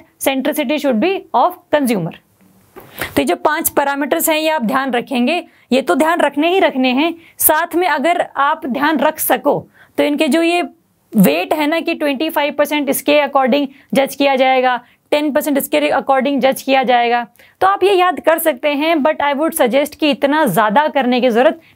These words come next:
नहीं है। ये याद रह जाएंगे पांच, यही बहुत है। अगर आपको ये याद है तो you can go for this also, otherwise कोई ज़रूरत नहीं है।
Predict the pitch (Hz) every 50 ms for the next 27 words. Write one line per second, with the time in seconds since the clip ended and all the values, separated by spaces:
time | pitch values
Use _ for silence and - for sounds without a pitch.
0 | - 277 311 294 294 330 311 233 220 - - _ _ _ _ _ _ _ _ _
1 | _ _ _ _ - - - - - - - 269 277 302 339 339 - 277 240 214
2 | 277 277 302 302 320 330 262 302 294 294 302 320 320 330 294 294 294 247 277 277
3 | 285 285 262 254 247 247 - 277 320 359 349 - - - - - 247 247 294 285
4 | 285 285 285 302 302 302 302 240 214 240 247 269 269 285 254 294 294 277 285 330
5 | 349 349 294 311 262 302 302 302 262 226 262 262 247 254 254 285 320 240 240 -
6 | - _ 202 294 311 - 254 220 190 190 190 - - - _ _ _ _ _ _
7 | _ _ _ _ _ - - - - - 269 240 294 302 294 311 311 285 - -
8 | 311 294 247 247 214 208 202 196 180 175 180 -